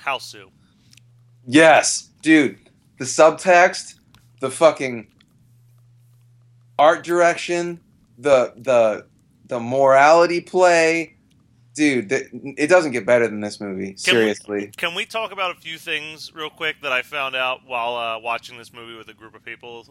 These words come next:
Speaker 1: the other night? First,
Speaker 2: Sure.
Speaker 1: first off, the entire plotline of this movie is based on the director's daughter's dream.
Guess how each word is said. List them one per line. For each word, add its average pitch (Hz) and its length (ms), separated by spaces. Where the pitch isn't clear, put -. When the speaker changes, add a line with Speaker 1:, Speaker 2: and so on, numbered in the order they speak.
Speaker 1:
the 131 120
other 117 200
night? 120 240
First, 170 140
Speaker 2:
Sure. 151 300
Speaker 1:
first 233 240
off, 151 280
the 175 120
entire 190 380
plotline 196 440
of 185 40
this 160 160
movie 185 460
is 160 160
based 175 540
on 160 120
the 160 80
director's 170 680
daughter's 160 580
dream. 104 540